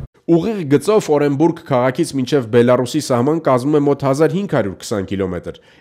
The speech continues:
իսկ մինչև Հայաստանի սահման մոտ հազար չորս հարյուր կիլոմետր։ Եվ եթե ռուսական գազի գնի որոշման նոր բանաձևն է կապույտ վառելիքի գինը Ռուսաստանի Օրենբուրգի նահանգում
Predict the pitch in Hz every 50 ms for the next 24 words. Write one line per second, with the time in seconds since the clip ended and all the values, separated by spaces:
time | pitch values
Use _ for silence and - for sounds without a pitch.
0 | _ - 170 160 - - 143 143 135 127 - - 165 170 165 185 180 185 180 180
1 | - 180 180 175 170 - 170 165 165 170 170 160 160 160 160 170 165 170 160 156
2 | 156 175 170 170 - - 202 185 - - 113 95 90 87 80 - 98 90 92 90
3 | 90 82 - - 73 - - _ _ - - - - - - 90 107 113 120 170
4 | 170 160 156 143 - 151 139 - 165 160 156 131 131 127 127 143 143 135 139 147
5 | 143 120 123 120 127 120 - - 139 135 127 120 123 131 123 117 120 117 117 120
6 | 120 113 131 139 127 131 143 139 127 123 - - - _ _ _ _ _ - 123
7 | 117 - 147 139 120 113 120 117 120 123 123 120 - 135 113 113 131 127 127 120
8 | 117 113 - 127 120 117 - 123 123 123 127 120 120 117 113 113 107 113 117 113
9 | 110 113 123 123 120 117 110 107 117 107 110 110 98 104 131 151 160